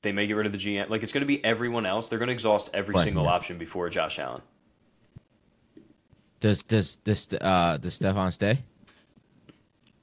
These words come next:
Speaker 1: <sighs> I
Speaker 2: I
Speaker 1: mean,
Speaker 2: think he
Speaker 1: he
Speaker 2: was, I think he was out of there this offseason.
Speaker 1: Like, that's, I was just about to say that. And, and, and everyone was saying, like,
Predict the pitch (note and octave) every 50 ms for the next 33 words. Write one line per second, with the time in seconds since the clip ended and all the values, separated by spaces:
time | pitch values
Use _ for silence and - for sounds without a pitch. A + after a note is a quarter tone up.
0 | _ _ _ _ _ - - - - - - - - - - - - _ _ _
1 | _ _ _ _ _ _ _ _ - - C3+ C#3 C#3+ C#3+ - D#3+ F#3 F#3+ F3+ -
2 | - - G#2 B2+ - A#3+ G#3+ - - D#3 B2 G#2 G#2+ G#2 G#2 G2 F#2 F#2 F2+ F2
3 | E2+ F#2 E2+ - - F#2+ A2 A#2 - - F#2 D#2+ D3 D#3 D3+ - E3 E3 E3 E3+
4 | D#3 D3+ D3+ - D#3+ D3+ - - E3+ E3 E3 E3 - - E3+ F#3+ G#3+ E3 A#2 -
5 | D3 - - - - C#3 - - D#4+ - E3 - - - D3 D3 D#3 E3 F#3 F#3+
6 | F#3 F3 E3+ E3 D#3+ - - - E3+ F#3 G3+ F#3 D#3+ C#3+ C#3 C3+ C3 C3 - -